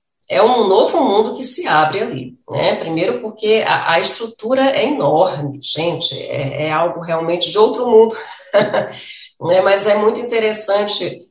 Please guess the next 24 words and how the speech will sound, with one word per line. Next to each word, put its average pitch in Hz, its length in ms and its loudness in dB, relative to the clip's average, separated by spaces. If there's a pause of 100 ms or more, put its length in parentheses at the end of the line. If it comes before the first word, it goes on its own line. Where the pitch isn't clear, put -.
(140)
é, 170 240 -2
como 214 220 2
você 214 280 -2
vê, 180 280 -2
no 165 200 -6
caso 233 380 0
de 185 120 -6
Nosso 160 340 -2
Lar 143 200 -4
dois, 180 240 -4
a 175 40 -2
gente 170 260 -4
viu 180 200 -6
um 214 80 -6
comprometimento 170 840 -4
muito 240 640 -2
grande 170 480 2
da 139 120 -4
equipe. - 440 -14 (760)
Tivemos 214 360 0
a 214 40 2
oportunidade 180 640 0
de - 80 -10
falar 196 720 -2